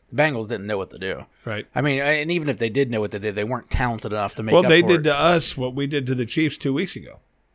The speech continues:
Speaker 1: Well, no, no, we, we did something different there. We, we dropped back
Speaker 2: We
Speaker 1: more. They
Speaker 2: dropped
Speaker 1: made a, but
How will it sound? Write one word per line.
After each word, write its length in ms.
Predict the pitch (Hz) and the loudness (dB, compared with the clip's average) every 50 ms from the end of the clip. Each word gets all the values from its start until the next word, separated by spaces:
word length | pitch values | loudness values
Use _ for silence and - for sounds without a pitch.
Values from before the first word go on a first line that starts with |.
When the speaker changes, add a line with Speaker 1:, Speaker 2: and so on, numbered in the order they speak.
| _ _ _ _ _ _ _ - _ _ _ _ - | _ _ _ _ _ _ _ -20 _ _ _ _ 2
Speaker 1:
Well, 180 | 208 214 220 226 | 6 6 6 8
no, 140 | 214 202 | 6 6
no, 100 | 202 208 | 6 6
we, 200 | 202 208 214 226 | 6 6 6 4
we 200 | 208 165 151 202 | 2 0 0 2
did 220 | 214 208 220 180 151 | 4 4 4 4 4
something 280 | - 202 185 185 156 | 2 0 0 0 0
different 280 | 165 180 175 156 165 143 | 2 2 2 2 2 2
there. 100 | 131 120 | 4 4
We, 140 | 123 151 175 | 4 2 2
we 300 | 151 135 147 160 175 190 | 0 0 0 0 0 2
dropped 300 | 156 180 175 165 156 - | 4 4 4 4 4 4
back 220 | 160 143 139 - | 2 0 0 0
Speaker 2:
We 60 | 156 | 0
Speaker 1:
more. 180 | 156 165 143 123 | 2 4 4 4
They 60 | 123 | 4
Speaker 2:
dropped 260 | 117 139 139 170 180 | 6 6 6 6 6
Speaker 1:
made 160 | 190 214 214 196 | 6 6 6 6
a, 100 | 180 185 | 4 4
but 260 | 175 175 202 - | 4 4 2 2